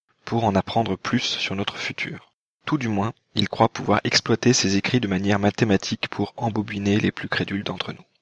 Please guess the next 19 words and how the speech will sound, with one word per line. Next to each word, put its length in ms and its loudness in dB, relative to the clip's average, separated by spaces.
On 40 0
voit 180 10
d'ailleurs 380 10
que 100 4
certains 380 6
nombres 300 2
ont 60 6
acquis, 380 4
au 80 -6
cours 260 2
de 80 4
l'histoire, 560 4
une 140 -2
position 440 2
toute 220 0
particulière 560 4
dans 80 2
les 100 2
mathématiques. 760 -2